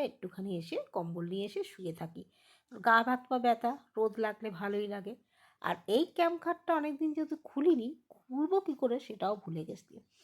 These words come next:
অনেকদিন না খোলা হলে যেমন একটু জং টং পড়ে যায়, কিরম একটা শক্ত শক্ত হয়ে গেছে, কিছুতেই ক্যাম্প খাট খুলতে পারছি না। একবার এদিক টানছি তো এদিক শুয়ে পড়ছে, ওদিক টানছি তো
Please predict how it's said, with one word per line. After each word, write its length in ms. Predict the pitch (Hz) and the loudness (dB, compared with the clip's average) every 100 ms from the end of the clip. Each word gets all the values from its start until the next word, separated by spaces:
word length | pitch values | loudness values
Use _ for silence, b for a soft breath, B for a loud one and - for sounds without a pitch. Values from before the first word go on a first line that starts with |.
| b b b b - | b b b b 0
অনেকদিন 380 | 277 302 294 302 277 | 0 2 0 0 0
না 60 | 277 | -2
খোলা 200 | - 294 277 | 0 2 2
হলে 120 | 277 262 | 2 0
যেমন 160 | 262 254 | 0 -2
একটু 140 | 254 226 | -4 0
জং 140 | 233 220 220 | 2 0 -2
টং 100 | 214 214 | -4 -4
পড়ে 180 | 208 196 196 | -2 -2 0
যায়, 160 | 190 190 | -2 -2
কিরম 280 | - 190 190 190 | -6 -4 -2 -4
একটা 140 | 185 185 | -6 -6
শক্ত 220 | 202 - - 220 | -6 -8 -12 -10
শক্ত 220 | 190 - 202 | -10 -8 -6
হয়ে 160 | 185 180 | -4 -4
গেছে, 220 | 180 - 240 b b b b 175 | -8 -10 -14 b b b b -18
কিছুতেই 400 | - 165 208 285 | -14 0 2 2
ক্যাম্প 180 | 302 294 302 | 0 0 0
খাট 140 | 302 - | -2 -2
খুলতে 240 | 277 269 262 | -4 0 0
পারছি 220 | 262 262 262 | -2 -4 -6
না। 40 | 320 - | -6 -8
একবার 200 | 170 190 185 - 180 | -8 -6 -8 -8 -8
এদিক 200 | 220 - | -8 -4
টানছি 280 | 262 254 247 254 | 0 0 -2 -6
তো 40 | 247 - 165 | -6 -4 -8
এদিক 180 | 185 - | -8 -8
শুয়ে 160 | - 254 | -4 -2
পড়ছে, 280 | 254 254 - 247 - | -2 -4 -4 -6 -6
ওদিক 220 | 185 202 - | -10 -10 -6
টানছি 280 | 202 196 | -6 -6
তো 40 | 202 | -8